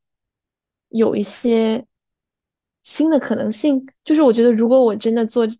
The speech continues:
这个工作，然后按照我目前的这种状态持续下去的话，也许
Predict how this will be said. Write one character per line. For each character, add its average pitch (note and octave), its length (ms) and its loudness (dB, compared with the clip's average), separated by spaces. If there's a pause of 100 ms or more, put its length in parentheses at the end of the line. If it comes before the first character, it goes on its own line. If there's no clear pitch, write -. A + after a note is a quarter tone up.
(120)
这 A#3+ 120 -4
个 G#3 300 -2
工 G#3+ 240 -6
作， G#3 320 -2
然 G3 200 -4
后 G#3+ 320 -4 (280)
按 A#3 120 0
照 A3+ 180 0
我 F#3+ 60 0
目 C#4 200 0
前 G3 280 -4
的 G3 120 -6
这 G3+ 140 -10
种 - 300 -10 (680)
状 A3 260 0
态 G#3 460 -6
持 G3+ 240 -8
续 A#3+ 100 -6
下 A3+ 260 -4
去 G3+ 160 -8
的 G3+ 100 -4
话， G3+ 220 -8
也 G3 300 -2
许 - 480 -12